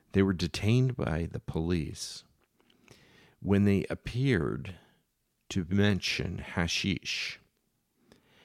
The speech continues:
and they mentioned it to the wrong person. They actually mentioned it to the guy who was the mayor of the town,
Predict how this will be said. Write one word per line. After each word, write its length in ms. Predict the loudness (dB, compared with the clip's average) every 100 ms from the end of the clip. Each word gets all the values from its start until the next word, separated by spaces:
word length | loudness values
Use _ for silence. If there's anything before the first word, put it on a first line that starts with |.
| _
and 160 | 0 2
they 100 | 4
mentioned 420 | 4 2 4 4
it 140 | 2 0
to 120 | 0
the 120 | 2
wrong 400 | 2 2 2 -2
person. 540 | -4 -2 -2 -2 -6 -10 _ _ _ _ _ _ _ _
They 200 | 0 0
actually 460 | 2 0 2 2 4
mentioned 440 | 4 2 -2 -4
it 160 | -4 -8
to 160 | -6 -4
the 120 | -4
guy 320 | -2 -2 0
who 180 | -2 -4
was 480 | -4 -6 -8 -10 -12 -8
the 140 | -4
mayor 560 | -2 -2 -4 -6 -10 -10
of 200 | -10 -10
the 80 | -12
town, 640 | -6 -2 0 0 -2 -4